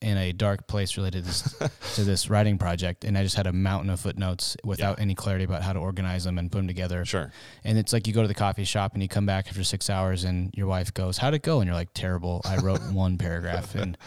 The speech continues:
Speaker 1: not because I was checking Twitter, but because I couldn't sift through the stuff. And
Speaker 2: Yeah, there's a lot.
Speaker 1: and so that, that's kind of, I, I just underestimated how much pure administrative organization
Speaker 2: Sure.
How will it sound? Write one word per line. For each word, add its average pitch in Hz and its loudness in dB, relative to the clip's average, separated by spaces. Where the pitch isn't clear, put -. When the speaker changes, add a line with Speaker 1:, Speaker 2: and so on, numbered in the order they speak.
Speaker 1:
not 131 4
because 123 6
I 120 8
was 110 4
checking 123 2
Twitter, 135 4
but 110 2
because 104 2
I 98 -2
couldn't 98 2
sift - -2
through 113 2
the 90 0
stuff. - -2
And 107 2
Speaker 2:
Yeah, 92 0
there's 71 -6
a 69 -4
lot. 76 -6
Speaker 1:
and 113 0
so 127 4
that, 120 2
that's 127 4
kind 120 4
of, 92 2
I, 120 2
I 123 4
just 135 4
underestimated 113 4
how 104 2
much 101 0
pure 113 2
administrative 98 0
organization 90 -2
Speaker 2:
Sure. - -6